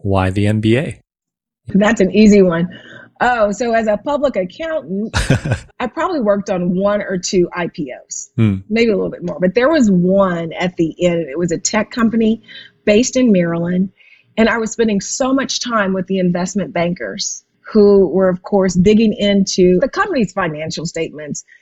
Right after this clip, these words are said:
Speaker 2: that I had audited and spent several quarters with. And I, "I wanna know what they're doing."
Speaker 1: Yeah.
Speaker 2: And then I just,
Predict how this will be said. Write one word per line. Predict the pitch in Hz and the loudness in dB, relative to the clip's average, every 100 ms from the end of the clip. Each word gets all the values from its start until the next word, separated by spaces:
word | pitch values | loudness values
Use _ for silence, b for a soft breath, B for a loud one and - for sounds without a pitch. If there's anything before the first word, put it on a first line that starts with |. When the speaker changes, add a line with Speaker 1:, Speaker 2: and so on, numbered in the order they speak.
| b | b
Speaker 2:
that | - 190 | 0 2
I | 190 | 2
had | 180 - | -2 -6
audited | - 302 262 233 226 190 | -2 0 0 -2 -2 -2
and | 180 | -4
spent | - 180 | -6 -8
several | 170 247 277 262 | -6 -2 0 0
quarters | 240 247 226 214 208 208 | -2 -2 0 -2 -4 -4
with. | 220 220 | -6 -6
And | - - | -8 -6
I, | |
"I | 285 - 622 539 | -4 -2 -4 -4
wanna | 339 | 0
know | 254 | 2
what | 233 - | 0 -2
they're | 320 | 0
doing." | 285 233 330 - - | 2 0 0 -6 -6
Speaker 1:
Yeah. | - 107 98 - | -2 0 -2 -4
Speaker 2:
And | - 359 | -4 -2
then | 427 | -4
I | |
just, | 427 359 - | -4 -4 -6